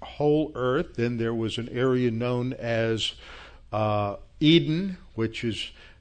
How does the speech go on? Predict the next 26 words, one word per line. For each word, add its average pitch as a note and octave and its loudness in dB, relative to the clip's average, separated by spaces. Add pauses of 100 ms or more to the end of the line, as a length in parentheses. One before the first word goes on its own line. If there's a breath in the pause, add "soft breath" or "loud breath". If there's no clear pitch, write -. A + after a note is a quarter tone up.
(160)
uh, G#2 -4
then B2+ 0
subdivided B2 2
into A#2+ -2
a A2+ 2
smaller C#3 0
area, B2 0
a A2+ 0
garden B2 -2 (320 loud breath)
that B2 2
was A#2 -2
planted A#2+ -2 (100)
east E3 2
in B2 -2
Eden, B2 0
and A2 -2
that A#2 0
is A#2 -4 (100)
where A2 2 (400 loud breath)
Adam A2+ 2
and A2 -4
Eve B2 2 (240)
walked A2+ -2
with A2 -2
the A2 -2
Lord. G#2 2